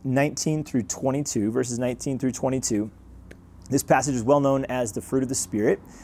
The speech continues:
That's the title that usually people give to it. Um, but I wanna focus on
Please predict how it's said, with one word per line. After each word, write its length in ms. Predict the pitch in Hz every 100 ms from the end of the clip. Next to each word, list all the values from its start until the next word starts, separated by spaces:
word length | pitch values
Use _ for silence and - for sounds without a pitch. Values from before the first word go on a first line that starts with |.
| - - -
That's 220 | - 101
the 100 | -
title 260 | 104 117 120
that 120 | 117
usually 200 | 113 113
people 200 | 120 120
give 220 | 113 120 107
to 160 | 127
it. 120 | 123 - -
Um, 200 | 120 110
but 80 | 104
I 60 | 151
wanna 160 | 220
focus 500 | - 170 160 160 - -
on 380 | 131 131 131